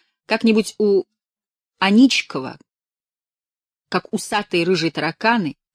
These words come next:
выползали дворцовые пристава. «Ничего особенного, господа. Проходите, пожалуйста. Честью просят». Но уже дворники деревянными совками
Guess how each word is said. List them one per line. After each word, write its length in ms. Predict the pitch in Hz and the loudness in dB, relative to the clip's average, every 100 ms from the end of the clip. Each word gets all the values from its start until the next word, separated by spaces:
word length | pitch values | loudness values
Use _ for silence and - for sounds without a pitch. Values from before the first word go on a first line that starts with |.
| - | -10
выползали 680 | 160 165 151 151 196 214 - | -6 -2 -2 0 0 0 -2
дворцовые 760 | 151 156 156 - 180 185 175 165 - | -6 -6 -6 -6 -6 -4 -4 -6 -10
пристава. 640 | 160 - - 160 123 - _ _ _ _ _ _ _ - - _ | -12 -10 -6 -6 -6 -12 _ _ _ _ _ _ _ -20 -20 _
«Ничего 240 | 214 320 427 | -4 0 0
особенного, 480 | - 233 214 220 | 2 0 0 0
господа. 500 | 214 - - 196 - - _ _ | -2 -6 -8 -8 -10 -16 _ _
Проходите, 600 | 262 - 311 208 202 - | -4 2 2 2 -2 -4
пожалуйста. 760 | 185 185 180 175 175 - - 170 _ _ _ - | -4 0 0 0 -4 -12 -16 -20 _ _ _ -2
Честью 520 | 247 220 - - 202 | 2 2 0 -12 -12
просят». 540 | - 180 165 - - _ _ _ _ - | -6 -4 -4 -6 -10 _ _ _ _ 0
Но 200 | 277 330 | 2 4
уже 260 | 202 156 | 2 0
дворники 640 | 147 165 196 175 160 151 139 - _ 147 | 0 2 2 0 -6 -8 -10 -16 _ -4
деревянными 720 | 151 208 208 220 190 170 156 | 2 4 4 2 0 -2 -6
совками 760 | - 151 - - 262 226 220 | -6 -10 -6 -2 0 0 -2